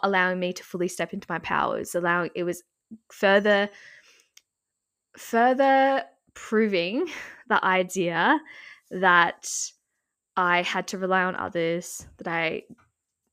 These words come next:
that I was a victim, all of this stuff. So that was another big pe-, piece that I overcame and have completely transcended now, and then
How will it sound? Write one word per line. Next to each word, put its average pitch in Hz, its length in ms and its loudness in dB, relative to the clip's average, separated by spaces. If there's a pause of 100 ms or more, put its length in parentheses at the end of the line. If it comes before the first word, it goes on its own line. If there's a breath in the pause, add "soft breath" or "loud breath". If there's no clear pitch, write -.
(300)
that 165 180 -2
I 170 140 0
was 175 180 -4
a 180 60 -2
victim, 175 680 -6 (160)
all 202 200 0
of 185 100 -4
this 165 160 -10
stuff. - 320 -8
So 170 340 -6 (1120 loud breath)
that 214 100 4
was 240 140 8
another 214 260 4
big 196 180 2
pe-, 180 280 -2
piece 196 320 -6
that 190 120 0
I 180 140 2
overcame 190 840 2 (460 loud breath)
and 185 280 2
have 170 400 0
completely 185 480 -2
transcended 180 680 -6
now, 220 380 -2 (400 loud breath)
and 185 160 -4
then 170 400 -6